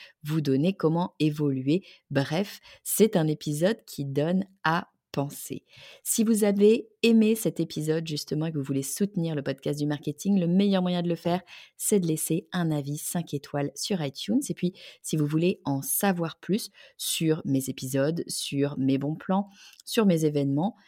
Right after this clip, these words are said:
eh bien, le meilleur moyen, c'est de rejoindre les neuf mille abonnés maintenant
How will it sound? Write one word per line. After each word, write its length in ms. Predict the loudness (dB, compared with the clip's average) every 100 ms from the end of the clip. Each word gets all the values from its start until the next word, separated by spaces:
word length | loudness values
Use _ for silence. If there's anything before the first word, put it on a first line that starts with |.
| _
eh 80 | -8
bien, 360 | -4 0 0 0
le 120 | -2
meilleur 460 | 2 2 4 2 2
moyen, 480 | 0 0 -2 -4 -6
c'est 240 | -8 -6
de 100 | -6
rejoindre 480 | -2 -2 0 0 0 -4 _ _ -2
les 440 | 0 2 2 0 -2
neuf 480 | 2 4 2 -2 0
mille 240 | 2 2
abonnés 420 | 0 0 0 0
maintenant 520 | 0 -4 -4 -4 -4